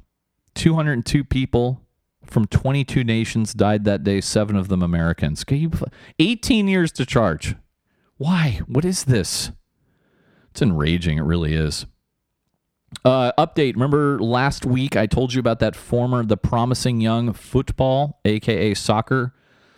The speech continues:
star over in France who was basically sodomized by an officer's baton and ruined his career and kinda ruined his life. He was a young man standing on a corner.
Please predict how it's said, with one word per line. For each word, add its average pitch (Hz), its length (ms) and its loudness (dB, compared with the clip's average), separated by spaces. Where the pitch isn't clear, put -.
star 127 680 0
over 117 260 2
in 104 120 0
France 117 760 -2
who 101 140 4
was 98 180 0
basically 117 500 0
sodomized 117 920 0
by 104 140 2
an 104 60 0
officer's 107 580 0
baton 107 680 0
and 95 360 2
ruined 110 240 0
his 107 140 -2
career 107 540 0
and 90 240 -4
kinda 104 200 0
ruined 101 320 2
his 92 140 0
life. 98 520 0
He 98 80 0
was 92 160 -2
a 101 40 2
young 110 280 2
man 107 260 2
standing 110 360 0
on 95 120 0
a 92 40 0
corner. 117 440 0